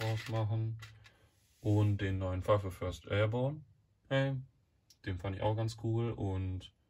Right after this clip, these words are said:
wollte ich mal auch, äh, selbst rausbasteln. Dann das Ninety-thirst, äh, äh, Visor,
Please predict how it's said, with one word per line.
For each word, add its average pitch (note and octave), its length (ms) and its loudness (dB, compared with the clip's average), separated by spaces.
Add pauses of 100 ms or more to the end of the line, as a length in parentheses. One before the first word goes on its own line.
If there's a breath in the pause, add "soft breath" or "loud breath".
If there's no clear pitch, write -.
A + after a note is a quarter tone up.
(640 loud breath)
wollte F2+ 140 -10
ich - 40 -16
mal - 120 -2
auch, B2+ 360 0
äh, A2+ 320 2
selbst A2+ 280 -2
rausbasteln. A2 720 -2 (840 soft breath)
Dann F2 680 -2 (120)
das F2 420 -8 (320 soft breath)
Ninety-thirst, G#2 1120 2
äh, F#2+ 340 0 (1400 soft breath)
äh, F#2 480 0 (320)
Visor, G#2 680 4